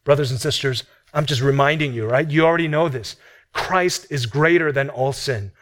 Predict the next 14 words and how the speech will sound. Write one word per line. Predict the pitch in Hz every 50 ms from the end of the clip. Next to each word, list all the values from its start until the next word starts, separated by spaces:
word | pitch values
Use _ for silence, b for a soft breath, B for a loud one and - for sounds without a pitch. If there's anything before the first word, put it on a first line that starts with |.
| b b b
all | 160 170 175 180 185 185 185
sickness, | - - - - 196 - - 131 110 - - -
all | - 160 175 190 202 202
threats | 196 - - 160 170 190 190 185 185 - - - B B B B
from | - 156 151
Satan, | 135 - - 180 175 180 160 139 135 135 -
all | 156 170 180 190 190 190 175 - - _ _
worries, | - 139 165 185 180 165 147 131 117 104 - -
all | 165 175 180 185 190 196 180 - b b b b
anxiety. | 180 180 185 175 131 175 160 170 160 156
This | 151 147 226 - -
doesn't | 262 220 220 214
mean | 202 220 226 208
we're | 185 160